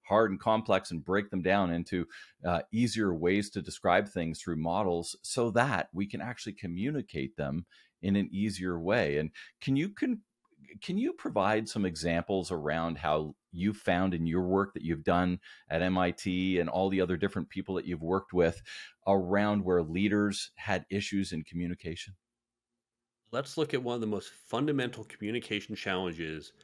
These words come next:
Speaker 2: we all suffer from. Imagine if right now you had to pitch a new idea. Maybe it's to some investors or a client,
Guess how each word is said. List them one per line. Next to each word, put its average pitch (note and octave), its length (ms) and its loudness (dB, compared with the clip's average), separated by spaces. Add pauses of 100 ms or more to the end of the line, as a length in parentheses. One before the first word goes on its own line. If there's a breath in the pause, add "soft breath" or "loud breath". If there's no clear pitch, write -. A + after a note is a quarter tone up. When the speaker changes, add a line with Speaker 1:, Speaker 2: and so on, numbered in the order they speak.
(240 soft breath)
Speaker 2:
we G#2 260 -4
all G#2 220 0
suffer - 340 -8
from. - 240 -14 (800 soft breath)
Imagine C3 500 0
if C#3 140 -2
right C3 180 2
now G2+ 160 0
you G2 280 -2
had C3+ 320 -4
to A#2+ 120 -8
pitch - 360 -6
a G#2 40 0
new G2+ 220 0
idea. E2 400 -4 (640 soft breath)
Maybe F#2+ 280 0
it's - 160 -2
to F2 80 -6
some E2 160 -10
investors A2+ 640 0
or F2 80 -2
a D#2+ 40 -4
client, F#2+ 540 -2